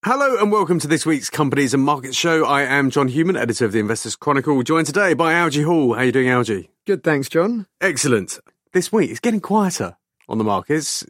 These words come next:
Speaker 2: Yep.
Speaker 1: Company results-wise and, and such the like, but that's why we're gonna focus on the stock screen, your, your
Speaker 2: It's
Speaker 1: regular feature in the magazine. And, uh,
Speaker 2: I'm,
Speaker 1: this
Speaker 2: I'm
Speaker 1: is a good one, very topical as
Speaker 2: un-,
Speaker 1: well.
Speaker 2: unwittingly so, yeah. It's, uh, it, it, I,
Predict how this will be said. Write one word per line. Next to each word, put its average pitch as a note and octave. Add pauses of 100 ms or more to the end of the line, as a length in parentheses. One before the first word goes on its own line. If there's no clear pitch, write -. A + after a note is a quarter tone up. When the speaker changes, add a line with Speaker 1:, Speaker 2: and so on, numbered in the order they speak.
Speaker 2:
Yep. E3+ (240)
Speaker 1:
Company B2+
results-wise A#2
and, G#2
and G2
such -
the G#2
like, G#2+ (140)
but D3 (960)
that's E3
why E3
we're D3+
gonna D3+
focus D3
on D3
the B2+
stock C#3
screen, F2+
your, B2
your A#2+
Speaker 2:
It's A2+
Speaker 1:
regular C3+
feature A#2+
in A2+
the A2
magazine. A2
And, A2+
uh, A#2+
Speaker 2:
I'm, G3
Speaker 1:
this F#3+
Speaker 2:
I'm F#3+
Speaker 1:
is F3+
a G#3
good F#3+
one, D3+
very E3+
topical C3
as G2+
Speaker 2:
un-, G#3+
Speaker 1:
well. G3
Speaker 2:
unwittingly G#3
so, E3
yeah. D3+
It's, D#3
uh, F#3+
it, G3
it, G#3
I, G3+